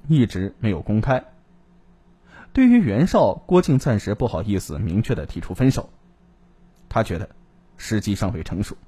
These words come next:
于是啊，郭靖是脚踏两只船，在与曹磊同床共枕时，又和袁绍拍拖。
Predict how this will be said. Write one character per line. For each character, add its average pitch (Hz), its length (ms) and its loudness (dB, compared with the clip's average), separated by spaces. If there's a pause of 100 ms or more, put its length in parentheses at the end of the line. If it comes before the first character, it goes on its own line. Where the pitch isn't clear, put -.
(1000)
于 135 160 4
是 147 120 2
啊， 107 440 0
郭 277 220 4
靖 208 200 4
是 120 140 -4
脚 82 200 -4
踏 143 160 0
两 101 180 -4
只 151 140 -4
船， 107 320 -6 (520)
在 160 180 6
与 90 260 0
曹 - 260 2
磊 92 200 0
同 165 260 0
床 156 180 0
共 233 180 2
枕 - 200 -6
时， 117 220 -2 (300)
又 185 180 4
和 151 160 2
袁 110 300 0
绍 - 180 0
拍 - 220 -8
拖。 - 260 -6